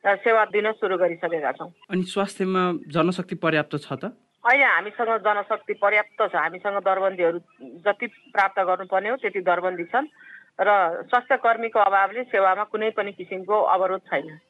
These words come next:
Speaker 2: कृषक र कृषिलाई बलियो बनाएर लैजान कुनै योजना तयार पार्नु भएको थियो कि?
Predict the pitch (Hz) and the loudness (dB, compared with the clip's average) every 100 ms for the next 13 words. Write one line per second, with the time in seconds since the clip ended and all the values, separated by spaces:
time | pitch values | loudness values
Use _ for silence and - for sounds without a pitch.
0 | - 233 233 262 254 233 - 185 180 175 | -6 -4 -4 -4 -4 -4 -4 -4 0 -2
1 | 151 139 160 190 185 160 156 147 143 139 | 0 2 4 4 2 2 2 2 2 2
2 | 139 139 147 165 151 143 143 143 143 135 | 2 -2 0 2 2 2 0 0 0 -2
3 | 131 151 147 143 139 127 110 120 - 127 | 0 2 2 0 -2 -2 -4 -6 -8 -6
4 | 127 135 160 | -6 -8 -10